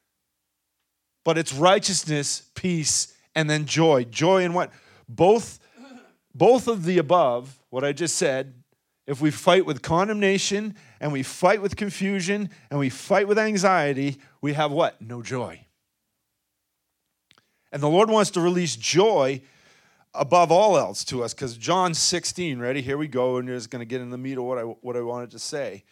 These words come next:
John sixteen twenty-three, and I'm gonna turn there because there's a lot.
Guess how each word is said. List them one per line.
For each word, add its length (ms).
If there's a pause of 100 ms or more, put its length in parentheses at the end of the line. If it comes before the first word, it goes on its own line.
(500)
John 260
sixteen 520
twenty-three, 840 (920)
and 100
I'm 100
gonna 180
turn 300
there 180
because 260
there's 140
a 40
lot. 360